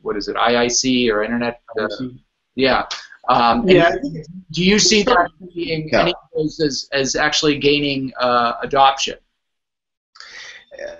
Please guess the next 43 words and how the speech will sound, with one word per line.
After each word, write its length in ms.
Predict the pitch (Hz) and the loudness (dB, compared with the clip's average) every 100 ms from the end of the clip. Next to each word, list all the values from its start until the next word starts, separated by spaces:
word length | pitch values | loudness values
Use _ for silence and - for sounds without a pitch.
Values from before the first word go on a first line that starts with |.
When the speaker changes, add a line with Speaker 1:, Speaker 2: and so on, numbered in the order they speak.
| - | -12
Speaker 2:
you 140 | - | 0
know, 80 | 180 | 4
honestly, 380 | 175 208 208 190 | 6 6 6 6
I 40 | |
think 160 | 175 170 | 6 6
right 140 | 156 | 4
now 180 | 139 139 | 6 4
it's, 240 | 139 - | 2 -2
it's 220 | - 135 151 | -6 -4 -2
a 40 | |
little 180 | 143 139 | 0 -2
too 260 | 135 143 131 | -4 -6 -4
soon 220 | 139 127 | -4 -4
to 40 | |
tell. 240 | 123 127 127 | -6 -4 -2
We 140 | 143 | 0
haven't 420 | 147 156 143 127 - _ _ _ _ _ 151 | 2 4 2 -2 -8 _ _ _ _ _ -18
thrown 260 | - 139 131 | -2 2 2
our 80 | 123 | 2
weight 180 | 123 120 | 0 -2
behind 240 | 123 117 | -2 -2
a 40 | |
particular 500 | 117 - 123 123 117 | -2 -6 -6 -2 -2
standard, 540 | 117 120 113 117 117 117 - - - - _ - | -2 0 0 0 -2 -4 -16 -20 -20 -20 _ -4
um, 720 | 120 104 98 98 95 98 110 - - _ _ - | 0 2 0 0 -2 -4 -8 -12 -20 _ _ -4
you 80 | 135 | 0
know, 80 | 123 | 2
because 280 | 127 131 127 | 0 0 2
we 160 | 131 | 4
work 300 | 131 131 123 | 4 4 2
with 160 | 120 117 | -2 0
channel 300 | 135 120 113 | 2 2 2
partners 460 | 123 120 117 117 113 | 0 4 4 2 0
and 80 | |
we 100 | 113 | 0
work 220 | 113 110 117 | 0 0 -4
with 140 | 110 | -8
a 40 | |
variety 380 | 110 110 107 107 | -2 0 2 0
of, 100 | 104 - - | -4 -12 -8
uh, 80 | 107 | -4
hardware 300 | 123 113 107 | -2 0 0
manufacturers. 1000 | 107 104 104 104 101 107 98 95 - | 0 -2 -2 -2 -2 -4 -4 -6 -12